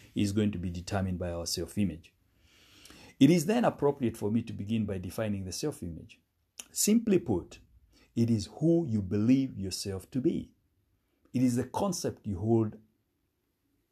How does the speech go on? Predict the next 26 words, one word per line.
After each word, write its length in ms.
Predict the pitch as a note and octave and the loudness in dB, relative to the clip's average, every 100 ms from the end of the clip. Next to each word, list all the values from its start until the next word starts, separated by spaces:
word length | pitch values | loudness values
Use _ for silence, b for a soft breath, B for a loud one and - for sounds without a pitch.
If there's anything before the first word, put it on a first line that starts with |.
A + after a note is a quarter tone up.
| _ - | _ 4
of 220 | D3+ C#3+ | 4 4
yourself. 480 | G2+ F2 - - - _ _ _ _ _ _ b b b b | -2 -4 -4 -6 -16 _ _ _ _ _ _ b b b b
You 80 | A#2 | 0
know, 120 | A#2+ | 2
according 500 | A#2 A2+ E3+ E3+ C3+ - | 2 4 4 4 -2 -4
to, 400 | B2+ A2+ G2+ A#2+ | -2 0 -2 -6
uh, 500 | - G#2+ G2 - A2 - | -8 -8 -8 -12 -14 -12
an 140 | A2 G#2+ | -10 -6
old 300 | A#2 B2 A#2 | -2 0 4
author, 420 | A#2+ A#2 G#2 G2+ | 4 2 -2 -10
that, 360 | - - - G2+ | -12 -16 -10 -8
uh, 280 | F#2 F2+ F2+ - | -6 -8 -12 -12
Doctor 260 | G#2+ G#2+ G#2 | -10 -8 -6
Maxwell 400 | G2+ A#2 - G2 | -4 -4 -4 -4
Maltz, 340 | G#2 G2+ G2+ | 0 0 -2
who 120 | - F#2+ | -6 -2
wrote 240 | G2+ G2+ | -2 -2
the 60 | G2+ | -6
book, 440 | G2 G2 - b b b b - | -6 -6 -8 b b b b -8
uh, 260 | F2+ F2 | -6 -6
the 60 | F#2 | -8
f-, 420 | - - - - _ - - | -14 -20 -20 -20 _ -18 -14
it's 140 | - | -10
a 60 | G#2+ | -4
classic, 600 | - E3 F3+ E2 - - | 2 4 4 -4 -12 -10
Psycho-Cybernetics. 1000 | - G#2+ G#2 G#2 F#2+ A2 G2 F#2 - | -4 -4 -4 -6 -2 0 -2 -6 -14